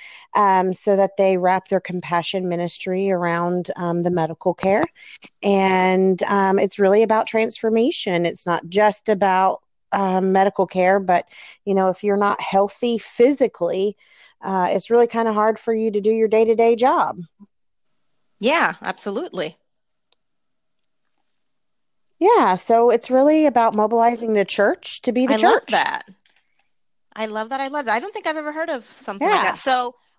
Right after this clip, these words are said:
Speaker 2: uh, with the clinic, I imagine you only treat certain, do you have limits on what, um, how, what treatment people get or what you do?
Speaker 1: Uh, we do, um,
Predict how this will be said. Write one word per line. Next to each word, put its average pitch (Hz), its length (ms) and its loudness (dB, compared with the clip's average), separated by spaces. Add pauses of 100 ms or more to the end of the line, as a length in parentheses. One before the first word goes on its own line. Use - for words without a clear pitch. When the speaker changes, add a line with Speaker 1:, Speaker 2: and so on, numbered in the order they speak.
(220)
Speaker 2:
uh, 208 60 -14 (180)
with 233 200 -14
the - 80 -12
clinic, 294 480 -10
I 208 60 -4
imagine 214 440 -12
you 202 220 -16
only 196 240 -14
treat 196 400 -14 (120)
certain, 175 600 -14 (400)
do 190 60 -8
you 185 80 -4
have 190 180 -2
limits 330 260 -6
on 330 80 -10
what, 320 180 -8
um, 294 140 -16 (100)
how, 294 180 -14 (380)
what 254 140 -14
treatment 320 380 -12
people 320 200 -8
get 330 280 -4
or 220 100 -6
what 220 160 -4
you 240 240 -6 (1040)
do? 254 180 -8 (1120)
Speaker 1:
Uh, 294 300 2
we 330 260 4
do, 311 680 2 (120)
um, 233 440 2